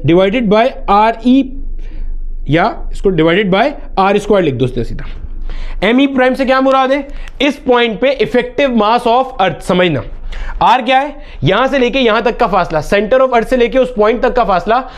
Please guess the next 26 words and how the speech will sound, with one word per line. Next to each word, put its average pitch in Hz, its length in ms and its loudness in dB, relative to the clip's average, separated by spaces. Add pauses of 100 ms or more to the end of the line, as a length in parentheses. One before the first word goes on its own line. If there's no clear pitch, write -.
(100)
जहां 190 180 2
पे 240 80 2
आपने 233 200 2
जी 196 160 0
का 226 100 2
वैल्यू 208 260 2
निकालना 165 380 0
है। 151 100 -10 (400)
Effective 247 380 2
mass 277 240 4
of 277 80 0
earth 269 200 0
इस 262 100 -2
पॉइंट 240 240 2
पे 262 80 0
क्या 262 160 2
होगा 180 260 0 (340)
भाई? 196 280 -2
जितना 196 560 2
मास 208 560 0
इस 269 300 -2 (280)
वाले 185 340 2
छोटे 185 440 2
स्फीयर 139 280 -2
का 127 120 -8
होगा, - 340 -8